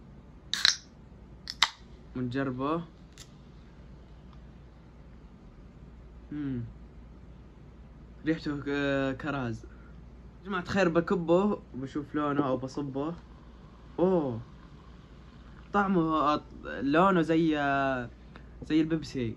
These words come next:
كأنه، كأني أصب بيبسي. فخلونا، آه، نجربه ونقول بسم الله.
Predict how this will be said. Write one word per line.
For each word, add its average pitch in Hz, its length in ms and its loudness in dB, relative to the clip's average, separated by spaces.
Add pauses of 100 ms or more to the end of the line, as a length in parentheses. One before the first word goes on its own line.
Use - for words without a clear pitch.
كأنه، 147 380 0
كأني 160 320 0
أصب 151 180 -4
بيبسي. 131 420 -4 (1600)
فخلونا، 151 1600 2 (460)
آه، 131 360 -2
نجربه 143 460 0
ونقول 139 360 -2
بسم 120 200 -10
الله. 113 260 -6